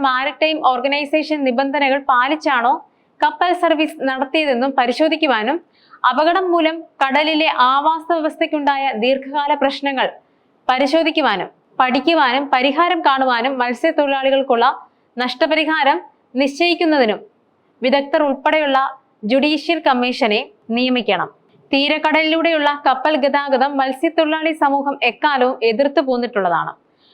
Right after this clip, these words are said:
മൺസൂൺ വന്നതിന് ശേഷം തിരമാലകൾ ശക്തമായിരിക്കുന്ന നാളുകളിൽ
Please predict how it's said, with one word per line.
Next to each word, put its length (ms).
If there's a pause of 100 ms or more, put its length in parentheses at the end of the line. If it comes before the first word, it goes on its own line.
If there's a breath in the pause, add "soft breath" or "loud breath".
(180 soft breath)
മൺസൂൺ 560
വന്നതിന് 420
ശേഷം 340
തിരമാലകൾ 560 (160)
ശക്തമായിരിക്കുന്ന 840
നാളുകളിൽ 520